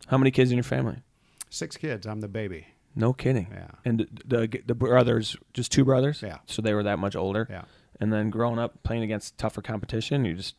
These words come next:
Speaker 1: you had to get, face them in the yard, or?
Speaker 2: Well, you know, that gap, they were out of the house when I was really in my formidable years of Little League and
Speaker 1: Yeah.
Speaker 2: stuff like that. They were already out of the house
Speaker 1: Once they
Speaker 2: 'cause
Speaker 1: turned
Speaker 2: twelve
Speaker 1: thirteen, they're like, "We're outta here."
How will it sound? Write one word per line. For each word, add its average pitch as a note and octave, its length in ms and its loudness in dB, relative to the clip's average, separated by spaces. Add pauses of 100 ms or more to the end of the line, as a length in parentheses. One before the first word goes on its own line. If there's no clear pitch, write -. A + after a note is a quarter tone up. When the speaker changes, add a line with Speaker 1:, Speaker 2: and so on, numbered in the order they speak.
(140)
Speaker 1:
you A#2+ 140 4
had A2 100 -2
to G#2+ 60 0
get, - 140 -6
face A2 200 2
them A2+ 220 2
in B2+ 60 4
the C3+ 80 4
yard, C3+ 320 2
or? F2 160 -6 (120)
Speaker 2:
Well, E3 400 -4
you D#3 100 -2
know, C3+ 140 -2
that D3 240 -4
gap, C#3 340 0
they C#3+ 100 -2
were C3 120 2
out B2 60 2
of A#2 60 -2
the A2 60 -4
house B2 320 -4
when A#2+ 80 -4
I A2+ 80 -2
was A2 180 -4
really A2+ 300 -4
in G#2 140 -6
my G#2 180 -8
formidable G#2 480 -6
years G#2 380 -6
of F#2 140 -12
Little B2 260 0
League B2 340 -2
and G#2+ 140 -2
Speaker 1:
Yeah. G#3 60 6
Speaker 2:
stuff F#3+ 240 4
like G#2 220 -4
that. A#2 200 -2
They C#3 100 0
were A2+ 100 -2
already G2+ 200 -6
out F#2+ 80 -8
of F2 80 -12
the F2 60 -12
house A#2+ 120 0
Speaker 1:
Once A#2+ 140 2
they A#2+ 60 4
Speaker 2:
'cause A#2 100 2
Speaker 1:
turned A#2+ 100 6
Speaker 2:
twelve C3 120 4
Speaker 1:
thirteen, B2 420 4
they're A2+ 120 2
like, A2 200 0
"We're B2+ 180 8
outta A#2 280 8
here." A#2+ 220 8